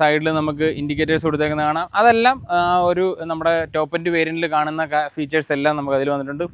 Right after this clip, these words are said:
ഫോഗ് ലാമ്പ്സ് വന്നു കഴിഞ്ഞാൽ നമുക്ക് ആ ഒരു, ഏ, എൽ-, എൽ ഇ ഡി ഫോഗ് ലാമ്പ്സ് ആണ് വന്നേക്കുന്നത്. സെൻസേഴ്സ് ഫ്രണ്ടിൽ കൊടുത്തിട്ടുണ്ട്. ഈ ഒരു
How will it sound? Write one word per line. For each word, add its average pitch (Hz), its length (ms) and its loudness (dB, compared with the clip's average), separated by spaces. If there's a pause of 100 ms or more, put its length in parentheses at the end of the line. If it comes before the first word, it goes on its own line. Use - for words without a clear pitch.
ഫോഗ് 147 320 2
ലാമ്പ്സ് 160 300 0
വന്നു 147 200 -4
കഴിഞ്ഞാൽ 147 340 -6
നമുക്ക് 143 240 -6 (540)
ആ - 20 -4 (180)
ഒരു, 139 140 -2 (280)
ഏ, 127 40 -4 (260)
എൽ-, 127 160 -12 (120)
എൽ 131 120 -8
ഇ 135 80 -8
ഡി 139 40 -4 (100)
ഫോഗ് 127 220 -6
ലാമ്പ്സ് 131 280 -6
ആണ് 123 180 -8
വന്നേക്കുന്നത്. 123 540 -8 (540)
സെൻസേഴ്സ് 139 480 -2
ഫ്രണ്ടിൽ 127 240 -6
കൊടുത്തിട്ടുണ്ട്. 123 460 -4 (1600)
ഈ 160 100 -4
ഒരു 151 120 4